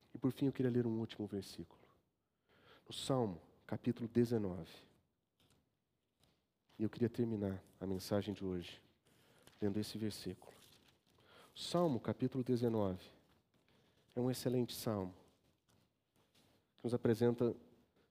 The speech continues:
a palavra de Deus, a Escritura que cura,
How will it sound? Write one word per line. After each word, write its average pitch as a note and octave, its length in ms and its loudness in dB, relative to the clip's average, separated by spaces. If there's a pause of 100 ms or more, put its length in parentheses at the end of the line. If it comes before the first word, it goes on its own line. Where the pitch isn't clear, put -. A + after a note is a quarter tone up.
(1700)
a - 60 -8
palavra C3 500 2
de A#2+ 120 0
Deus, A#2+ 420 2
a G#2 60 0
Escritura B2+ 540 0
que - 140 -4
cura, A#2 560 -2